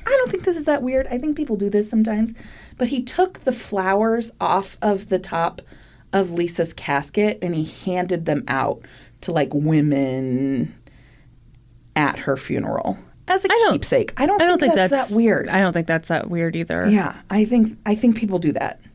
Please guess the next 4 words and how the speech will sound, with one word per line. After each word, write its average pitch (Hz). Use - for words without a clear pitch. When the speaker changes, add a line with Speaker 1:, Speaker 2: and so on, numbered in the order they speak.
Speaker 2:
I 226
think 466
also, 185
like, 165